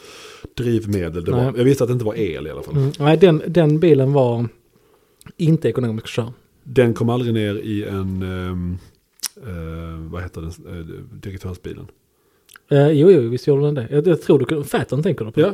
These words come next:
Speaker 2: Jag tror du kunde köra den med samma V T diesel också.
Speaker 1: Åh, jävlar vad kul.
Speaker 2: Den fanns ju med V T i alla fall.
Speaker 1: Fast, ja, V tolv i alla fall. W V tolv fanns det definitivt.
Speaker 2: Mm.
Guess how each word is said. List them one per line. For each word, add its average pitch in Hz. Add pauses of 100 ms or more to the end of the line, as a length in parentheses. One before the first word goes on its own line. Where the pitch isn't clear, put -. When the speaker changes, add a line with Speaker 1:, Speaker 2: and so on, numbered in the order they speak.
Speaker 2:
Jag 156
tror 147
du 117
kunde 131
köra 135
den 131
med 127
samma 123
V 127
T 113
diesel 107
också. -
Speaker 1:
Åh, 117
jävlar 104
vad 107
kul. - (420)
Speaker 2:
Den 170
fanns 113
ju 113
med 120
V 220
T 214
i -
alla 117
fall. - (440)
Speaker 1:
Fast, 131 (100)
ja, 120
V 127
tolv 143
i -
alla 139
fall. 101
W 110
V 104
tolv 117
fanns 110
det 110
definitivt. 123
Speaker 2:
Mm. -